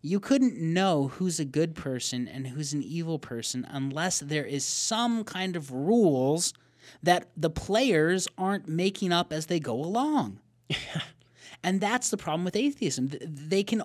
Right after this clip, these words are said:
Speaker 1: only be players making up the rule as they go along. But on that view, you wouldn't be able to recognize who's a good player and who's a bad player.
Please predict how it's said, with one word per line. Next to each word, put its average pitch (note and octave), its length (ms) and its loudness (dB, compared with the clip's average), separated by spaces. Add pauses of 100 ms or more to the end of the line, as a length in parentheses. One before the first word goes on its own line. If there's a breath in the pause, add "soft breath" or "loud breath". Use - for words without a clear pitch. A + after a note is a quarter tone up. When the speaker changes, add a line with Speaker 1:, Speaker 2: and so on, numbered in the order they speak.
Speaker 1:
only A3 500 4
be F3+ 280 -2
players E3+ 440 0
making E3+ 280 -2
up D#3+ 100 -8
the D#3+ 80 -4
rule D3+ 220 0
as C#3 140 -2
they C3+ 80 -4
go C3 100 -4
along. C3+ 400 -2
But C#3+ 140 -6
on D3 140 0
that F3+ 240 0
view, D3+ 220 0
you C3+ 200 -2
wouldn't F3 240 -2
be F3+ 80 -6
able D#3 120 -2
to D3 100 -4
recognize C#3 680 -4 (200 loud breath)
who's G#3+ 300 2
a G3 40 2
good D3 320 0
player A#2 380 -6
and C3+ 180 -8
who's C#3 240 -2
a F#3 60 0
bad B3+ 400 -2
player. - 400 -10